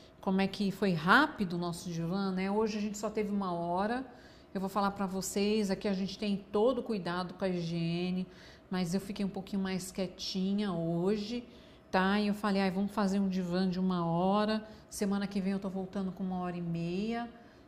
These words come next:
tá?" Porque até eu fiquei com medo dessa semana do covid, esperar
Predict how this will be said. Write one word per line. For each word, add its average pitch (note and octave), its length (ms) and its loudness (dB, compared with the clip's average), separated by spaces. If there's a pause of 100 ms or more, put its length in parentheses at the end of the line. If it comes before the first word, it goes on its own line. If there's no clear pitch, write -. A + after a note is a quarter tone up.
(120)
tá?" G3 280 0
Porque G3+ 240 -6
até G#3+ 340 -2
eu A3+ 160 -2
fiquei A3+ 180 -10
com A#3+ 180 -12
medo G3 440 0
dessa F#3+ 320 -2
semana F3+ 500 -4
do E3+ 80 -6
covid, E3 520 -4
esperar E3 480 -4